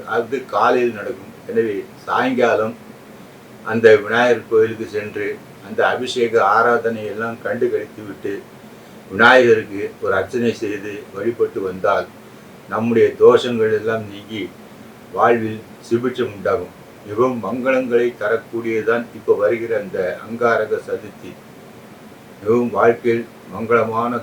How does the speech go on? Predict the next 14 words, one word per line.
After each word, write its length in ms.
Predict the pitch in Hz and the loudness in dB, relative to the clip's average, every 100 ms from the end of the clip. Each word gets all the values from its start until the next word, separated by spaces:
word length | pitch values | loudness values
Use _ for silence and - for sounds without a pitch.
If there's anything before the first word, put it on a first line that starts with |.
| 104 | -2
காரியங்களை 480 | 107 107 107 104 - 101 | 0 -2 -4 -6 -4 -2
தரக்கூடியது, 680 | 107 - 113 107 101 95 104 - - - - - - - | -2 -4 -8 -8 -10 -12 -16 -18 -20 -20 -20 -20 -20 4
கோடீஸ்வர 500 | 107 131 127 - 120 113 107 | 6 6 4 0 0 2 2
யோகம் 220 | 110 110 | 2 -2
தரக்கூடியது 520 | 101 110 113 101 101 113 107 | -2 -2 -4 -12 -2 -2 -2
இந்த 120 | 95 95 | -4 -4
வருகிற 300 | 101 104 104 92 85 - - | -4 -6 -4 -4 -4 -10 -12
சங்கடஹர 320 | 98 104 98 90 | -10 -8 -10 -8
சதுர்த்தி. 360 | 92 90 - - - - - - - - 117 | -8 -8 -14 -20 -20 -20 -20 -20 -20 -10 2
இந்த 120 | 117 117 | 4 4
வீடியோ 180 | 127 127 | 4 2
உங்களுக்கு 260 | 117 117 123 | 2 0 -2
பிடிச்சிருக்குன்னு 440 | 120 127 113 107 | -2 -2 -2 -4
நினைக்கிறேன். 380 | 101 98 101 | -4 -2 -2